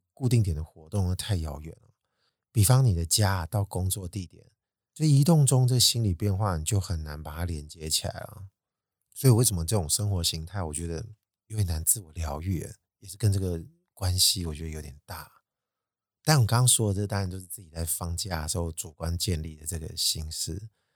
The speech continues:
啊，有些人可能比较刁钻，或者比较没有那么随便的人，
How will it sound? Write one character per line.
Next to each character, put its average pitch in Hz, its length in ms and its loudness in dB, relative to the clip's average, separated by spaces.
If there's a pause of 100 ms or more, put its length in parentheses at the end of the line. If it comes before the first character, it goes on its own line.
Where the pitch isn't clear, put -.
(200)
啊， 123 100 2
有 107 80 8
些 98 120 4
人 98 160 2
可 85 100 -6
能 80 100 -4
比 85 60 -8
较 92 80 -2
刁 90 260 -6
钻， 90 320 -2
或 90 240 -4
者 78 140 -6
比 - 100 -8
较 95 160 0
没 90 220 -6
有 85 80 -18
那 87 80 -20
么 92 80 -14
随 76 320 0
便 82 240 -4
的 - 100 -14
人， - 160 -20